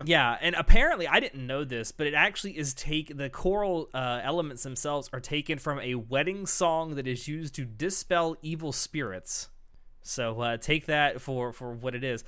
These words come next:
I also found out that, uh, Kenji Kawai, uh, really, really, really wanted to get some Bulgarian folk singers to come to Japan and record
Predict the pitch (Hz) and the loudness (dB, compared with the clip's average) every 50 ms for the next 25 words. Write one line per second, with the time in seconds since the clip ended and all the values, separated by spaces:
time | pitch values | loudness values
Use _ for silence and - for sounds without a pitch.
0 | - - - - 151 208 262 277 - 370 254 185 185 156 160 160 160 160 151 156 | -14 0 6 8 10 10 10 8 6 2 0 0 -2 -2 -2 0 2 4 4 4
1 | 135 135 143 143 135 131 135 131 127 123 123 127 - 190 202 220 233 180 - 180 | 4 2 0 0 0 0 0 0 -2 -2 -4 -6 -6 -6 -6 -8 -10 -8 -2 2
2 | 170 165 156 156 151 - 139 135 175 139 123 127 151 180 196 220 220 233 220 196 | 4 6 6 6 4 2 -2 -2 -2 -2 0 0 0 0 0 0 -2 -4 -4 -2
3 | 165 151 156 170 185 185 185 175 156 156 147 131 123 127 120 120 127 127 139 151 | -2 0 2 4 4 4 4 2 0 -2 -4 -4 -8 -8 -6 -4 -2 0 2 2
4 | 147 139 131 123 117 117 117 113 117 131 135 131 131 123 120 120 - 127 120 127 | 2 2 2 0 0 -2 -2 -4 -2 -2 -2 0 0 -2 -4 -6 -8 -6 -2 -2
5 | 127 123 - - - 139 123 - 131 123 117 110 123 131 135 156 151 139 123 - | -2 -2 -2 -4 -4 -4 -2 -2 -4 -4 -2 0 0 2 2 2 0 -2 -4 -6
6 | - - 139 131 131 123 - - 135 123 113 110 110 107 - - 131 - - 139 | -2 0 0 0 0 -2 -2 -2 -2 -2 -4 -6 -6 -6 -6 -8 -4 -2 0 0
7 | 131 131 117 131 120 113 - 131 120 131 135 127 127 123 120 113 113 107 107 - | 0 0 -2 -4 -6 -6 -6 -8 0 2 4 4 4 4 2 -2 -6 -8 -8 -8
8 | - 127 117 117 120 131 147 160 156 | -6 -4 -2 -2 -2 -2 -4 -6 -10